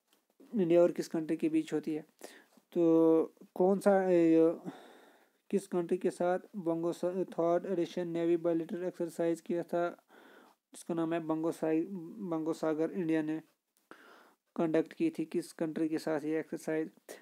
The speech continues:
नेपाल, अफगानिस्तान, श्रीलंका, बांग्लादेश। तो right answer is बांग्लादेश।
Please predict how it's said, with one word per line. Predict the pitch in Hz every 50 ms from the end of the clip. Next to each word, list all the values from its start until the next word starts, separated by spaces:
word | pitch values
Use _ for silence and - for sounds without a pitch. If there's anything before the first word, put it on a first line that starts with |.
| _ _ -
नेपाल, | 160 165 165 165 175 170 180 185
अफगानिस्तान, | 175 165 156 156 165 170 170 170 - 175 165
श्रीलंका, | - - 165 165 165 156 - 170
बांग्लादेश। | 160 165 160 165 170 160 170 175 160 -
तो | - 190
right | 175 160 156 156 -
answer | 165 160 156 - 160 165 170 185 202 233
is | 233 - - - - - _ _ _ _ _ _ _ - _ _ _ _ - _ - - _ _ _ _ _ _ _ _ _ _ _ _ - 170
बांग्लादेश। | 165 180 185 180 180 170 160 151 160 165 160 - - -